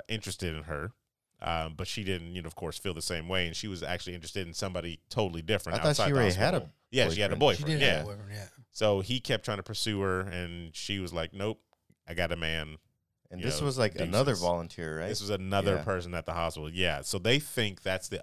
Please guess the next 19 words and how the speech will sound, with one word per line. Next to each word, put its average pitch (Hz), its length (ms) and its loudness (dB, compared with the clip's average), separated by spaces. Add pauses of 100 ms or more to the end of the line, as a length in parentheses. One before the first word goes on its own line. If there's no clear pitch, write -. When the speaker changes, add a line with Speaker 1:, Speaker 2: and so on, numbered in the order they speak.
Speaker 1:
unknown 90 440 -4
voice 80 680 0 (400)
at, 85 360 0 (300)
uh, 78 320 -6
on 95 260 -4
her 82 520 -4
answering 90 540 -2
machine. 60 420 -8
Speaker 3:
Is 110 160 -8
this 101 260 -6
other 92 400 -8
Speaker 1:
Is 92 140 -2
this 87 160 -4
Speaker 3:
guy - 100 -2
Speaker 1:
other 92 120 2
Speaker 3:
number 78 120 -4
Speaker 1:
guy? 78 360 6
Speaker 3:
two. 69 80 -8
Speaker 1:
Yeah. 87 260 0